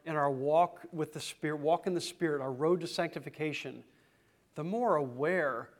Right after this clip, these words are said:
we become of our sins." And they may, hopefully, or they're getting less. That's kind of the goal of the Christian walk, is to sin less. But the awareness of them grows exponentially because the,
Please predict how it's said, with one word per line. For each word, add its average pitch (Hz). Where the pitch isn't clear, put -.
we 143
become 143
of 131
our 131
sins." 117
And 156
they 160
may, 220
hopefully, 202
or 165
they're 147
getting 156
less. 170
That's 165
kind 170
of 156
the 147
goal 143
of 135
the 139
Christian 180
walk, 165
is 151
to 143
sin 151
less. 156
But -
the 160
awareness 151
of 135
them 123
grows 180
exponentially 160
because 143
the, 135